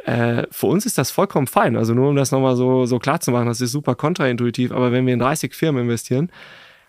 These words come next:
für uns ist das fein, wenn wir fünfundzwanzig abschreiben, solange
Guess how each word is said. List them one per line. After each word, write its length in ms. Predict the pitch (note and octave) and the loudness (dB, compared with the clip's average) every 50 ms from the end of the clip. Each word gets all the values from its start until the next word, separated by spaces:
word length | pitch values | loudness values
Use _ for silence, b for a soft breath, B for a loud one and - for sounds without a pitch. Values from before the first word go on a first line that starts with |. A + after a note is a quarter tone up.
| B B B _ _ _ _ | B B B _ _ _ _
für 140 | - - B2 | -4 -2 0
uns 120 | D#3 F3+ | 0 0
ist 140 | G3 - - | 0 -2 -2
das 160 | C3 A#2 - | -4 -4 -2
fein, 260 | - - B2 C#3 D#3+ | -2 0 0 0 0
wenn 140 | E3+ D#3+ D#3 | 0 0 0
wir 80 | D3 C3 | 0 0
fünfundzwanzig 580 | - - D#3+ E3+ - - D3+ D3+ - D3+ - | 0 -2 -2 -2 -2 -2 -2 -2 -2 -2 -2
abschreiben, 480 | - - - - - - - - - - - | -2 -2 -4 -4 -6 -6 -6 -6 -8 -10 -8
solange 680 | - B2 A#2+ B2 B2 B2 B2+ B2+ B2+ B2 A#2+ - - | -4 -2 0 0 2 0 0 0 0 -2 -2 -4 -6